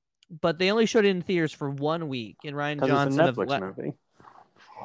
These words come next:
Speaker 1: Okay.
Speaker 2: Netflix wants people to watch it on Netflix, but Netflix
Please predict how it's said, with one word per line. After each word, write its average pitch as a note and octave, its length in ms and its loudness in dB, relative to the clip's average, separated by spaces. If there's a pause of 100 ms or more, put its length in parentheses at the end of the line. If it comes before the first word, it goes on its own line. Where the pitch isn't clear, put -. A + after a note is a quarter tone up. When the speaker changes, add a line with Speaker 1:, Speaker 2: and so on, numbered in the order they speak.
(320)
Speaker 1:
Okay. C3 460 0
Speaker 2:
Netflix B2 420 6
wants B2 180 8
people A#2+ 220 4
to A2+ 60 10
watch G#2+ 240 6
it C3+ 60 2
on A2+ 160 0
Netflix, A#2+ 560 -4 (100)
but A#2 140 4
Netflix A2+ 340 0